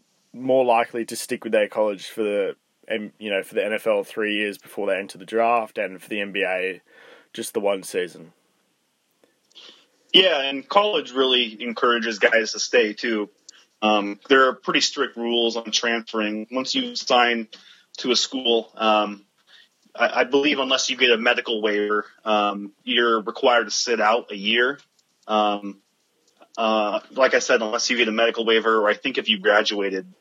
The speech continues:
Speaker 2: school. But otherwise,
Speaker 1: Yeah.
Speaker 2: once you sign with a school,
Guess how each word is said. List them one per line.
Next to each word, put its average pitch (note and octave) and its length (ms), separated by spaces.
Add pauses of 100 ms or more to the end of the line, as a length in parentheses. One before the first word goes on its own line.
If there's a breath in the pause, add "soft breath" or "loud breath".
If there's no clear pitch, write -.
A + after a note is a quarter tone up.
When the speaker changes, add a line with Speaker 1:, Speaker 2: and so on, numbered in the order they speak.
(300)
Speaker 2:
school. G2 520 (260 soft breath)
But C3 120
otherwise, C3+ 420
Speaker 1:
Yeah. A#2 80
Speaker 2:
once B2+ 160
you B2+ 80
sign A#2 380
with G2 80
a G#2 60
school, A2 500